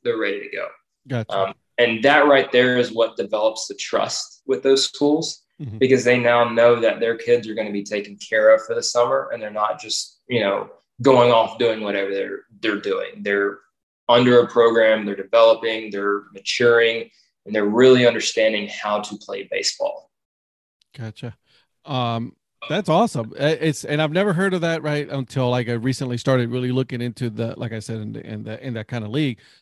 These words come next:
Speaker 2: the, uh, the Appy League, you guys, you know, uh, the Northwoods League up in Michigan, Wisconsin, and all that. So it's totally different, and I love that. I think that's why I'm so, uh, I gravitate so much towards this league, because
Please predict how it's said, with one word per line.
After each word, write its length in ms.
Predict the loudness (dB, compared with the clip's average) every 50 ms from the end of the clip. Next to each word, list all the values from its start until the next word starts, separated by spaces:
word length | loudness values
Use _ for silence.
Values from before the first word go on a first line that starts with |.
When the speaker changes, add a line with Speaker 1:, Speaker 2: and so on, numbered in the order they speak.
| _ _
Speaker 2:
the, 140 | -12 -10 -8
uh, 120 | -8 -8 -10 -14 _
the 220 | -12 -8 -4 -2 0
Appy 260 | 2 0 0 -2 -4
League, 500 | -4 -4 -4 -4 -6 -6 -8 -10 -12 -12
you 140 | -10 -10 -8
guys, 560 | -6 -6 -6 -4 -4 -4 -6 -8 -10 -12 -12
you 80 | -8 -8
know, 320 | -6 -4 -4 -6 -6 -8 -10
uh, 200 | -12 -12 -12 -12 -12
the 120 | -12 -12
Northwoods 640 | -8 -4 -2 -2 -2 -4 -6 -6 -6 -6 -6 -8 -10
League 240 | -8 -8 -6 -6 -6
up 160 | -6 -6 -6
in 200 | -6 -6 -6 -8 -10 _ _ _ _ _ _ _ _ -12
Michigan, 340 | -10 -8 -8 -8 -10 -10 -10
Wisconsin, 500 | -10 -10 -8 -6 -6 -6 -6 -8 -8 -8
and 80 | -8
all 140 | -8 -6 -6
that. 260 | -6 -8 -8 -10 -12 _ _ _ _ _ _ _ _ _
So 220 | -8 -4 -4 -4
it's 340 | -4 -6 -8 -12 -18 -20 -18 -10
totally 380 | -6 -2 -2 0 0 0 -2
different, 480 | -2 -2 -2 -2 -2 -4 -8 -14 -12 -10
and 160 | -8 -6 -6
I 160 | -6 -6 -8 -12 _ _ _
love 400 | -12 -8 -2 0 0 0 0 -2
that. 200 | -6 -6 -4 -6
I 80 | -6
think 200 | -4 -6 -6 -4
that's 180 | -2 -4 -4 -2
why 280 | -2 0 0 0 -2 -4 -8 _ _ _ _
I'm 300 | -4 -2 -2 -2 -4 -6
so, 260 | -6 -6 -6 -6 -6 _ _ -20 -20 _ _ _
uh, 260 | -8 -6 -6 -4 -6 -8 -10 _ _ _ _ _ _ _ _ _ _ _ -8
I 120 | -8 -8
gravitate 480 | -4 -4 -2 -2 -2 -2 -4 -6 -6 -4
so 100 | -4 -4
much 160 | -4 -4 -4
towards 240 | -2 -2 -2 -2 -4
this 160 | -6 -8 -8
league, 220 | -8 -10 -8 -8
because 400 | -8 -8 -6 -4 -4 -4 -4 -8